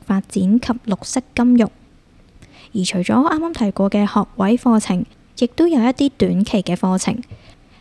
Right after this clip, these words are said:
例如係香港中文大學所舉辦嘅E S G系列之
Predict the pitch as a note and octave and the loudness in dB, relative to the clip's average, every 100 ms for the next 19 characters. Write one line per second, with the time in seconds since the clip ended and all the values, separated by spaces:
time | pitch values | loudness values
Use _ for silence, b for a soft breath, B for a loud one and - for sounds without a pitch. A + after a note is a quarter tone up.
0 | b A#3+ A#3 G#3 F#3 G#3+ G#3 G#3+ D4+ E4+ | b 2 2 2 2 4 2 2 -2 0
1 | G#3+ G#3 A#3 D4 C4+ E3+ F3+ F3+ F#3 F#3 | 2 4 4 4 2 2 -2 -2 -2 -4
2 | - F#3+ A3+ G3+ G3+ G3+ F#3 F#3 F#3 F#3 | -2 0 2 2 2 0 0 0 0 -2
3 | - A#3 B3 C4 B3+ - - B3 B3 G#3 | -2 2 4 4 2 0 -2 0 0 0
4 | F#3 F#3 F#3+ - - B3+ C4 | -2 0 -2 -2 0 2 2